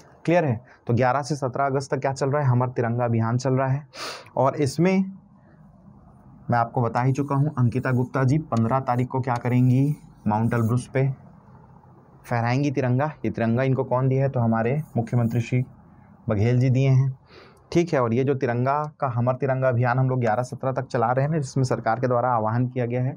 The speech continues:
छत्तीसगढ़ सरकार के द्वारा, आप सब अपने घर पे जहाँ आप रहते हैं वहाँ पर क्या करिए, तो तिरंगा जो है उसको फहराइए। आप चौबीस घंटा भी फहरा सकते हैं, दिन रात वाला टेंशन नहीं है। पुराने वीडियो में भी बता चुका हूँ कहाँ की है, तो कबीरधाम, ये भी आपको मैं बताया था थोड़ी देर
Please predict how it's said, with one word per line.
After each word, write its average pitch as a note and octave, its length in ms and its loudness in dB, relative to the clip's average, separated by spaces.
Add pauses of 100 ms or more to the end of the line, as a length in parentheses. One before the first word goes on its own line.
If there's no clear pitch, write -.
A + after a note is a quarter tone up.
(360)
छत्तीसगढ़ C3 320 0
सरकार A#2+ 380 -2
के B2 80 -2
द्वारा, B2 240 0
आप C#3 180 -2
सब C#3 240 -2
अपने B2+ 260 0
घर A2+ 220 0
पे C3+ 260 -2 (400)
जहाँ A#2 220 0
आप A2+ 140 -4
रहते A2+ 280 -4
हैं C3 80 4
वहाँ A2+ 280 0
पर A#2 160 -4
क्या A2+ 160 -2
करिए, A#2 280 -2
तो C3+ 100 -4
तिरंगा A2+ 380 -2
जो A2+ 120 0
है A#2+ 120 -2
उसको B2 300 -6
फहराइए। A2 400 0
आप D#3 120 -2
चौबीस B2 240 2
घंटा A#2+ 260 0
भी A#2 120 0
फहरा A2+ 260 -4
सकते A#2 300 -10
हैं, D3 120 -6
दिन B2 160 0
रात A2+ 200 -4
वाला A2 180 0
टेंशन B2 480 -2 (440)
नहीं A2 240 4
है। C3 100 2
पुराने A#2 360 -2
वीडियो G2 220 0
में F#2 100 2
भी G#3+ 180 0 (500)
बता C#3 200 0
चुका - 240 -8
हूँ G#2 120 -6
कहाँ A#2+ 260 -2
की A#2 100 -4
है, A#2+ 120 0
तो B2+ 100 -4
कबीरधाम, A2+ 600 0 (120)
ये C3 120 0
भी A#2 140 2
आपको G#2 260 -2
मैं F3+ 240 2 (600)
बताया G#2 340 0
था C3 140 -4
थोड़ी G2+ 220 -2
देर D#3+ 240 0